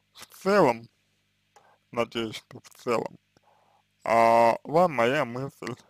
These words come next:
плюс-минус, плюс-минус ясна.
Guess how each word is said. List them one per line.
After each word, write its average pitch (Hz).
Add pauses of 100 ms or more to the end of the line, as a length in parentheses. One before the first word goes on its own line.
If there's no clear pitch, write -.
(240)
плюс-минус, 120 (1120)
плюс-минус 123 (680)
ясна. 117